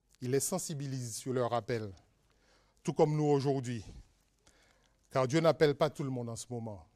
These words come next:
Vous allez revoir dans vos Bibles Jean six quarante-quatre et Jean six soixante-cinq, où il dit que seuls ceux que Dieu appelle viennent à lui à ce moment.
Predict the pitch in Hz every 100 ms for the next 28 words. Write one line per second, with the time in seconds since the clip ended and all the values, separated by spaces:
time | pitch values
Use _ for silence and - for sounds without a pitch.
0 | _ _ _ _ _ - 107 117 123 120
1 | 127 120 127 123 113 113 110 113 117 131
2 | 120 113 127 123 135 - 131 113 117 107
3 | 127 113 107 110 - 127 - 120 - -
4 | _ - 123 117 - 170 165 127 123 120
5 | 151 156 _ _ _ - 117 - 170 165
6 | 175 - _ - 151 139 127 113 127 117
7 | 139 143 147 110 104 127 127 120 117 117
8 | 110 - 113 104